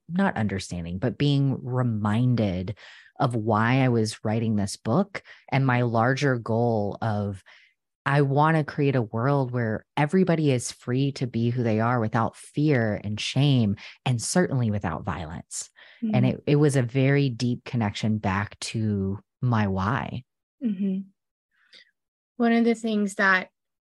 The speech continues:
Speaker 2: there were so many things that touched me in the book. Um, one of the things that touched me in the book, I, I have it right here,
Speaker 1: Look at that.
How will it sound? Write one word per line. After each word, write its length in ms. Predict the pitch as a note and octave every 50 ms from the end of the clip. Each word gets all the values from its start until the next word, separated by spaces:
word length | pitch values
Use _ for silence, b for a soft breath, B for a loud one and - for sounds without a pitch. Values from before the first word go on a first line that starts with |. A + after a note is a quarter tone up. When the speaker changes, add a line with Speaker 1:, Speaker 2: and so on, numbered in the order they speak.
| _ _ _ _ _ -
Speaker 2:
there 180 | G3+ A3+ A#3 A3+
were 180 | G#3+ G3+ G3 F#3+
so 280 | F#3+ - B3+ A#3+ A#3 A#3+
many 220 | A#3+ A3 G#3+ G3+
things 180 | G3+ G#3 G3 F#3
that 100 | G3+ -
touched 360 | - G3+ F3 - - - -
me 280 | G3 F#3+ F#3 F3+ E3+ C#3
in 200 | D3 F3+ F3+ F3
the 80 | F3+ E3+
book. 460 | F3 E3+ E3 D#3+ C#3+ A2+ - - - - - -
Um, 460 | G3 F#3 E3+ E3 D#3+ E3 E3 F3 - _ _ _ _ _ _ _ _ _ _ _ _ _ _ - - _ -
one 160 | A#3 A#3+ C4
of 80 | D4
the 120 | C#4+ C4 B3
things 200 | B3 A#3 A3 G3
that 100 | G#3 -
touched 300 | - A3 G3+ - - -
me 100 | G3+ G3
in 60 | F#3+
the 80 | F#3+ F3
book, 220 | F3+ F3+ F3 -
I, 160 | F3 E3+ F3 F3
I 80 | F3 F3
have 280 | E3 F3+ F3 E3+ E3+
it 140 | F#3 F#3+ -
right 200 | - F#3+ G3 G3+
here, 480 | - - - F#3 E3 E3 F3 G3 G#3+ - _ _ _ _ _ _ _ - _ _ _ _ _ -
Speaker 1:
Look 220 | B2+ C3+ C#3+ -
at 80 | D#3 -
that. 320 | C#3+ D3 F3 G3 F#3